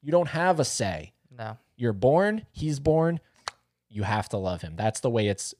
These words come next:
Speaker 1: ingrained in our brain.
Speaker 2: Now, you may not like him.
Speaker 1: E-, exactly.
Speaker 2: But you have a deep love for him.
Speaker 1: Yeah.
Speaker 2: And you may say, "I don't love you," but when you go back and think about it, you, he's your brother.
Speaker 1: Yes.
Speaker 2: He's family. You'll love him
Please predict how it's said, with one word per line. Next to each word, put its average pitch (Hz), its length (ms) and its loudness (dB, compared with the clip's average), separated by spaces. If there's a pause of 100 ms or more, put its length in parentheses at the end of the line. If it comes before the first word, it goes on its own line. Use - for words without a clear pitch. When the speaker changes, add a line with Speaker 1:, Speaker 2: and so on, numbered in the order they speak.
Speaker 1:
ingrained 110 480 0
in 101 100 -4
our 92 140 -2
brain. 110 300 -2
Speaker 2:
Now, 120 120 -4 (100)
you 135 60 -12
may 135 160 -4
not 123 260 -2
like 185 220 2
him. 123 280 -8 (200)
Speaker 1:
E-, 143 60 -6 (160)
exactly. 160 760 2 (420)
Speaker 2:
But 135 280 0
you 143 220 -4
have 156 300 2
a 139 80 0
deep 135 480 -6
love 127 220 0
for 135 200 -8
him. 135 220 -8 (200)
Speaker 1:
Yeah. 349 180 -2 (280)
Speaker 2:
And 135 120 -6
you 143 80 -2
may 156 140 2
say, 127 480 0
"I 120 100 -2
don't 127 160 -2
love 123 220 0
you," 127 340 -6 (460)
but 123 260 0 (340)
when 123 200 -10
you 120 80 -2
go 127 120 2
back 131 160 2
and 120 80 -10
think 120 140 -8
about 120 220 0
it, 120 140 -8 (760)
you, 127 320 -14
he's 131 260 -8
your 120 100 -4
brother. 113 360 -6 (240)
Speaker 1:
Yes. - 260 -4
Speaker 2:
He's 139 180 -6
family. 117 340 -4
You'll 123 240 -4
love 123 200 -2
him 127 160 -10